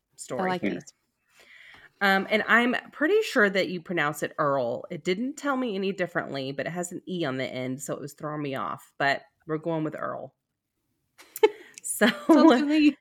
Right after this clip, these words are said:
Speaker 1: <laughs> Earl Nelson, he was born Earl Leonard Farrell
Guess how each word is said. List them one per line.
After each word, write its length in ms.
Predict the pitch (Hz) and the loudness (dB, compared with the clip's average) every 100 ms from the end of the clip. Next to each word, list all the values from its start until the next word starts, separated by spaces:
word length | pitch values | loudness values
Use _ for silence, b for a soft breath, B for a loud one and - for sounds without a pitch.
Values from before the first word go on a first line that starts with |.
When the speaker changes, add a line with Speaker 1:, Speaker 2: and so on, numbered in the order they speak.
| _ B B B B - | _ B B B B 6
Speaker 1:
<laughs> 460 | - 220 - - - B B B B B - | 8 8 6 4 2 B B B B B 4
Earl 280 | 202 247 349 | 6 6 4
Nelson, 680 | 269 180 190 - 160 156 196 | 4 2 0 0 2 2 0
he 300 | 226 247 220 | -2 -2 0
was 200 | 247 247 | -2 -4
born 600 | - 196 190 185 185 - - _ | -2 0 0 0 -2 -4 -12 _
Earl 440 | 165 180 185 190 175 | 2 2 2 -2 -2
Leonard 420 | 165 165 165 160 _ _ - | -2 -2 -4 -8 _ _ 0
Farrell 640 | 175 170 139 135 220 | 2 2 2 0 -2